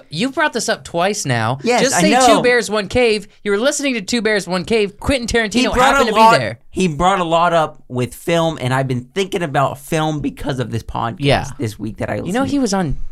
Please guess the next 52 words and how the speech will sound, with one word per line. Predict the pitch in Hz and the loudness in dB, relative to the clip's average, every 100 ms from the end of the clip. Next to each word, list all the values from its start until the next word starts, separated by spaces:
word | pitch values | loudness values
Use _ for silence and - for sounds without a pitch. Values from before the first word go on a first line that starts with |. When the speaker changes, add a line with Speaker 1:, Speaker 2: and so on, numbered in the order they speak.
| - - - - - | -6 -8 -8 -16 -6
Speaker 1:
the | 131 | -2
Joe | 127 160 | 0 0
Rogan | 139 165 131 | 2 0 0
Experience. | 113 - - 87 113 113 131 | -6 -8 -10 -8 -6 -6 -4
You | 151 | -4
can | 170 | -2
just | 170 | -2
go | - | -2
watch | 151 143 - | 0 0 0
that | 143 | 0
Speaker 2:
I | 123 | 0
Speaker 1:
episode. | - 139 | 0 0
Speaker 2:
did | 156 143 | 2 2
not | 135 143 | 2 0
watch | 113 113 117 - | -2 -4 -6 -8
that | 101 | -6
episode. | 104 - - - 113 - | -6 -8 -18 -20 -20 -8
I | - | -4
did | 151 156 | -2 0
not | 165 180 | 0 2
watch | 175 139 | 2 0
that | 127 110 | -2 -6
episode. | 107 - 107 | -8 -8 -6
Speaker 1:
It | 160 | -2
was | 180 135 | -2 0
better | 143 170 180 | 0 0 -2
than | 151 117 | -4 -4
this | 123 139 | -6 -6
one. | - 127 - - | -6 -4 -4 -4
Speaker 2:
Okay, | 131 107 | -4 -6
maybe | 101 101 110 | -8 -8 -10
I'll | |
watch | 107 101 92 | -10 -10 -10
that | - - - | -16 -20 -20
too. | - - 101 - | -14 -10 -8 -6
But, | 101 - _ _ - | -8 -8 _ _ -2
um, | 151 147 139 | 0 0 -2
no, | 160 214 | 0 0
he | 139 139 214 | 0 -4 -4
talked | 220 233 | -2 -4
about | 226 202 160 | 0 0 0
a | |
lot | 143 165 | 2 2
about | 147 120 | 0 -2
film, | - 180 190 147 120 - | -4 -2 0 2 0 -4
and | - 143 131 120 | -6 -2 -2 -4
it | - 151 | -2 0
made | 185 220 | 0 -2
me | 185 | -4
think. | 139 214 180 - | -4 -4 -4 -4
He | 160 | -6
said, | 151 - 139 | -4 -4 -4